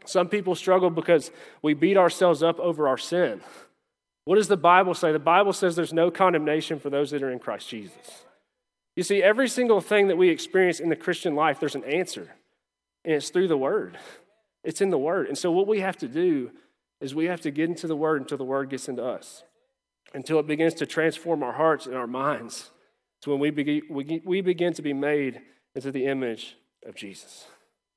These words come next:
The third reason, this is honestly, um, I think why I wanted to preach this sermon.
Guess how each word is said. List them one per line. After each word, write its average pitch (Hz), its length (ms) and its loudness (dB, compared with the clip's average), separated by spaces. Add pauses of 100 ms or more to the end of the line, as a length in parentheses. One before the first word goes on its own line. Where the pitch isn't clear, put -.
(680)
The 151 100 -6
third 185 300 4
reason, 156 280 0
this 170 160 -2
is 143 80 -6
honestly, 135 540 -2 (840)
um, 113 400 -4 (640)
I 139 60 -12
think 151 220 -2
why 143 180 4
I 143 60 4
wanted 135 240 -4
to 117 80 -8
preach - 320 -8
this - 160 -8
sermon. 170 420 -8